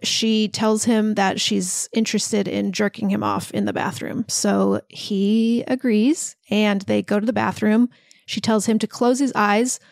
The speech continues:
while she jerks him off, and we see her pulling out what looks like sperm collection material. <laughs> And,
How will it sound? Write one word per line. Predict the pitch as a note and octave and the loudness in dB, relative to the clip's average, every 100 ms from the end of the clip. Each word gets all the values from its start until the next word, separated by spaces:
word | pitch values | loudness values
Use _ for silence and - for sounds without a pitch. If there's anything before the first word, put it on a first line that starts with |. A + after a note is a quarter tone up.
| - - | -20 -2
while | G#3+ | 0
she | G3+ G#3+ | 0 -2
jerks | G#3+ A3 - | 0 0 0
him | B3+ | 0
off, | G#3 G#3 A#3 | 2 2 0
and | - | 0
we | G#3+ | 2
see | G#3 - G#3 | 2 2 2
her | G#3+ | 2
pulling | - B3 A#3+ A3+ | 0 0 2 0
out | G#3 G#3 - - _ - - - _ _ _ _ - - | 0 0 -2 -10 _ -20 -20 -20 _ _ _ _ -16 -6
what | G3+ G#3 - | 0 0 2
looks | A3 A3 - | 0 0 -2
like | G#3 G#3 - | 0 0 0
sperm | - - A#3 A3+ A3+ A#3 | -2 -2 2 4 4 2
collection | A3+ - A3 A3+ - A#3+ A3+ A3 A3+ A#3+ | 2 2 2 2 0 2 4 2 2 2
material. | A#3 A3+ - A#3 A#3 A#3 B3+ B3+ | 2 2 2 2 4 4 4 2
<laughs> | - - C4 - A3+ - - - - - - D#4+ - | 0 0 0 0 -4 -6 -12 -8 -8 -8 -8 -8 -2
And, | A#3 A3 G#3+ G#3+ G#3 G#3 G#3 | 2 4 4 2 4 2 2